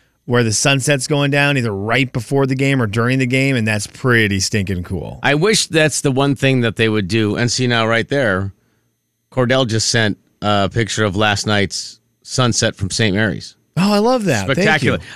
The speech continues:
Speaker 2: I, I don't know how you got that so, how you did that so well, but I wish the iPhone would have a better
Speaker 1: sunset, sunrise
Speaker 2: <laughs>
Speaker 1: picture, sky,
Speaker 2: Yeah.
Speaker 1: sky mode.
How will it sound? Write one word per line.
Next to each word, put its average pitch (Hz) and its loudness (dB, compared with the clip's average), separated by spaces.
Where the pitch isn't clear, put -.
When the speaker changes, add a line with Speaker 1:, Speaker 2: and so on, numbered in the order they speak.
Speaker 2:
I, 135 -2
I - -6
don't 214 0
know 202 2
how 165 2
you 165 2
got 156 0
that 139 2
so, 120 -2
how 139 -4
you 147 2
did 151 -2
that 147 -2
so 107 -2
well, 98 0
but 98 -2
I 131 2
wish 185 0
the 160 -2
iPhone 123 0
would 107 2
have 104 2
a 98 2
better 110 -2
Speaker 1:
sunset, 139 0
sunrise 139 2
Speaker 2:
<laughs> - -16
Speaker 1:
picture, 139 0
sky, 139 2
Speaker 2:
Yeah. 180 0
Speaker 1:
sky 151 2
mode. 156 0